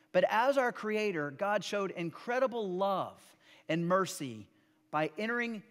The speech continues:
in this incredible relationship with his people. What we see in this first covenant is at the very beginning,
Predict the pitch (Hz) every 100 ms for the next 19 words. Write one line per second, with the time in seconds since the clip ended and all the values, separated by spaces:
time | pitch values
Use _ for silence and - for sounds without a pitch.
0 | _ 180 185 185 170 - 160 151 - 226
1 | 233 214 190 170 175 170 147 - 120 -
2 | _ _ _ _ _ _ _ _ 131 147
3 | 147 - _ 143 - 208 196 - - _
4 | _ _ _ _ _ _ _ _ _ _
5 | _ _ _ _ _ - 208 269 277 -
6 | 269 247 214 208 - 233 - - 226 165
7 | 113 - - _ _ _ - 165 180 160
8 | 156 226 269 254 247 226 190